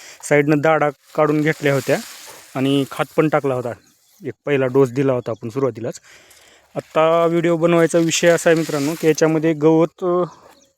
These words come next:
म्हणजे बऱ्यापैकी झालेलं आहे. काल परवा पाऊस वगैरे पडला होता आमच्याकडं, त्याच्यामुळे वल पण आहे सध्या, म्हणजे भरपूर. तसं तर आम्ही मधून पण देतो पाणी,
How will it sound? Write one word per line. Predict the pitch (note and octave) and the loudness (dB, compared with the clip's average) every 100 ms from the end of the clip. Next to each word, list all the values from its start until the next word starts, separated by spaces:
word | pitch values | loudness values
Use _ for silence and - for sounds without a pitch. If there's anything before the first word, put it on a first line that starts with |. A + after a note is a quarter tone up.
| F3+ | -16
म्हणजे | D3+ C#3+ C#3 | -6 -4 -2
बऱ्यापैकी | C#3 E3 D#3+ E3 D3+ | 2 2 2 -2 -2
झालेलं | D#3+ C#3 A#2 | -2 -2 -8
आहे. | |
काल | G#2 C3+ | -4 -4
परवा | - C#3 C#3 | -2 -4 0
पाऊस | D#3 D3 - | 0 0 0
वगैरे | D3 C#3+ | -2 -2
पडला | C#3 D#3+ C#3 | -2 -2 -2
होता | C#3+ D#3 | -2 -2
आमच्याकडं, | D3 B2 A#2+ - _ - - _ _ | -2 -4 -6 -8 _ -20 -20 _ _
त्याच्यामुळे | C3 B2+ C3 C3+ C3+ C3+ - C3+ | -12 -8 -4 -2 -2 -4 -8 -4
वल | B2+ C#3 | -2 0
पण | C3+ C#3+ | 0 0
आहे | C3+ D3+ | 0 -2
सध्या, | - C#3+ C#3+ C3+ | 0 0 0 0
म्हणजे | C3+ C3 | -2 -2
भरपूर. | C#3 C3+ C#3 - - | -2 -2 -4 -6 -10
तसं | - - | -8 -2
तर | |
आम्ही | D3 E3 | 0 0
मधून | E3 D#3+ E3+ | 0 0 -2
पण | F3+ | -2
देतो | F3 F3+ D3+ | -2 0 0
पाणी, | D#3+ C#3+ | 2 -2